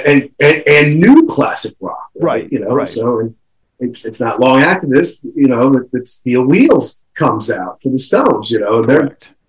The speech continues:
Speaker 1: they're having a big comeback. It's like, hey, yeah, we're in our early to mid forties, but we can still be relevant. Yeah.
Speaker 2: Absolutely.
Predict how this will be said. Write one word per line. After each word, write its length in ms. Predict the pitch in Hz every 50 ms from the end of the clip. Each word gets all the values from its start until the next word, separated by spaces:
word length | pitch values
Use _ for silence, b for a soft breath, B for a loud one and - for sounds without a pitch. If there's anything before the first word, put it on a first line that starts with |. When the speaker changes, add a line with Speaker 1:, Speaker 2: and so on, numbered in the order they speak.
| _ _
Speaker 1:
they're 120 | - 165 151
having 200 | 139 127 127 120
a 40 | 110
big 220 | 127 123 120 -
comeback. 280 | 135 131 120 123 120 117
It's 80 | 120
like, 120 | 123 113 123 156 254
hey, 80 | - 147
yeah, 160 | - 269 -
we're 240 | 135 131 143 160 160
in 60 | 156
our 280 | 151 147 139 - - _ _ _ -
early 280 | 135 143 147 147 143
to 80 | 151 147
mid 200 | 147 151 143 143
forties, 440 | - 160 180 247 240 - 143 147 -
but 220 | - - 120 123 - - _ -
we 120 | 139 175
can 80 | 202 175
still 240 | - - 202 220
be 140 | 214 170 170
relevant. 420 | 160 170 202 320 - - - - _ _
Yeah. 240 | - - - - - - _ -
Speaker 2:
Absolutely. 580 | 120 120 - - 110 107 107 - - 80 -